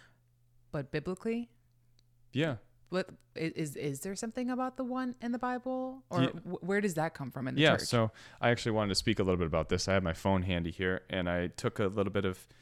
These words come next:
Speaker 2: notes regarding our, uh, podcast we're gonna do today. And there are two examples in Scripture, and I wrote them down just so I wouldn't
Speaker 1: Mm-hmm.
Speaker 2: blank out while we're speaking here.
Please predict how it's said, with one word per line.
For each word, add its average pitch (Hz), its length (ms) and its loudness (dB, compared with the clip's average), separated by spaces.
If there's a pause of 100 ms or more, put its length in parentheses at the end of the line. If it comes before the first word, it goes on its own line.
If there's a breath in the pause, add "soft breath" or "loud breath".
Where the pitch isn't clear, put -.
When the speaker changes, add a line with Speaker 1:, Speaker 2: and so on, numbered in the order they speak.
(260 soft breath)
Speaker 2:
notes 107 600 4
regarding 92 480 2
our, 85 520 2 (260)
uh, 71 220 -6 (760)
podcast 127 460 0
we're 85 60 -2
gonna 80 180 -2
do 76 60 -4
today. 78 320 -2 (260 loud breath)
And 107 80 2
there 104 60 6
are 104 40 6
two 147 200 4
examples 107 440 2
in 92 80 -2
Scripture, 113 580 -2
and 87 120 -2
I - 40 2
wrote 87 220 0
them 90 120 -2
down 82 240 0
just 78 180 -4
so 85 180 0
I 73 120 0
wouldn't 85 280 -6 (200)
Speaker 1:
Mm-hmm. 151 240 -10
Speaker 2:
blank 87 300 2
out 80 140 2
while 80 140 4
we're 80 80 0
speaking 92 400 -2
here. 95 240 2